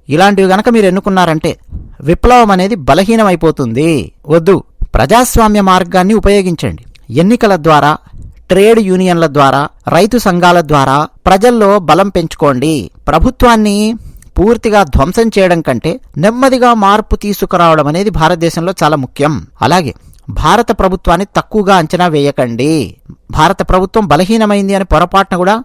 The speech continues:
అనుకోకండి, అది మూర్ఖత్వం. భారతదేశంలో సాయుధ విప్లవం అమలు చేస్తే అది విఫలమైపోతుంది. చైనా మార్గాన్ని అనుసరించకండి. ముందు ప్రజల్లో బలమైన పునాది నిర్మించండి. రైతులు, కార్మికులు,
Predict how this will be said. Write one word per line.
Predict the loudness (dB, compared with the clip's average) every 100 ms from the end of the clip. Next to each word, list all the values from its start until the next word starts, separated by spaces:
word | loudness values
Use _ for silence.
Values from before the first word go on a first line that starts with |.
| -12 -16 -6 -2
అనుకోకండి, | 0 0 0 0 0 0
అది | 0 0
మూర్ఖత్వం. | -2 -2 -6 -2 -2 -4 -10 -8 0
భారతదేశంలో | 0 2 0 0 0 -2 -2
సాయుధ | -2 0 0
విప్లవం | -2 0 0 0 -4 -12 -20 -14 -4
అమలు | -2 -2 -2
చేస్తే | -2 -4 -6 -12 _
అది | 0 0 0 0
విఫలమైపోతుంది. | 2 2 2 0 -2 -4 -4 -8 -14 -4 0
చైనా | 2 2 4
మార్గాన్ని | 2 2 0 0 -2
అనుసరించకండి. | 0 -2 -2 -4 -6 -8 -14 _ -20 -8 -2
ముందు | 0 0
ప్రజల్లో | 0 2 2 2 2 2
బలమైన | 0 0 0 0 2 0 0
పునాది | 0 2 2 2
నిర్మించండి. | 0 0 -2 -2 -4 -6 _ -6 -2
రైతులు, | -2 -2 -2 -4 -6 -2
కార్మికులు, | -2 -2 -4 -2 -2